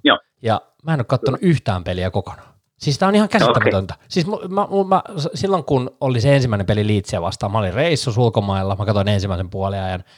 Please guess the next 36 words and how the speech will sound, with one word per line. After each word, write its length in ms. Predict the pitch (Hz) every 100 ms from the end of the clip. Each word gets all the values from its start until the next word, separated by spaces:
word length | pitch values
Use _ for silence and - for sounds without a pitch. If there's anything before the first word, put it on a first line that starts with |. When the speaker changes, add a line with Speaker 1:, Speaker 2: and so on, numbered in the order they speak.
| _ _
Speaker 2:
Tämähän 160 | - 160
on 60 | 156
siis 160 | 147
mielenkiintoista 500 | 151 139 113 107 -
muutenkin 300 | 123 110 95
tää 140 | 92 92
kesä, 360 | - 117 110
kun 240 | - 90 - - - _ _ -
tuntuu, 300 | 123 110 107
että 140 | 95
me 120 | 113
vedetään 360 | 101 98 98 95
tällaisia 400 | 95 92 107 92 -
kolmevarttisia, 880 | 156 101 85 78 - - - 160 - - _ -
kun 100 | 120
joukkue 380 | 131 - 113
vaihtuu 320 | 107 113 98 107
Speaker 1:
Kyllä. 120 | 104
Speaker 2:
niinku 100 | 92
puoliajalla 580 | 143 120 92 90 90 92
niinku 200 | 95 95
täysin 320 | 107 101 95
kokonaan, 460 | 104 98 98 87 98
niin 100 | 98
tässä 160 | 95
on 40 | 101
vähän 220 | 104 95
niinku 180 | 85 85
sellainen 300 | 90 87 85 _ - _ _ _ _
vaikea 320 | 208 220 175 180
asennoitua 520 | 208 117 95 92 95
jotenkin 280 | 98 95 98
kannattajana 480 | 120 101 - 87
myös 180 | 90 87
näihin 160 | 92 87
peleihinkin. 520 | 107 92 85 - -